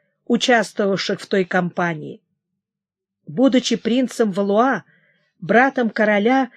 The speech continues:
и самым просвещенным генералом в армии,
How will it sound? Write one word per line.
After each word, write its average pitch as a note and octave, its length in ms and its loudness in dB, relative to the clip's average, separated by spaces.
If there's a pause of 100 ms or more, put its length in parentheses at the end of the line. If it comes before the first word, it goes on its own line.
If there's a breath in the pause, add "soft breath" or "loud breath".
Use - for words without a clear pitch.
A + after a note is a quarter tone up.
(320 soft breath)
и A3 120 2
самым C#4 500 0
просвещенным G#3+ 840 0
генералом F#3 600 0
в D#3+ 80 -4
армии, B3 520 0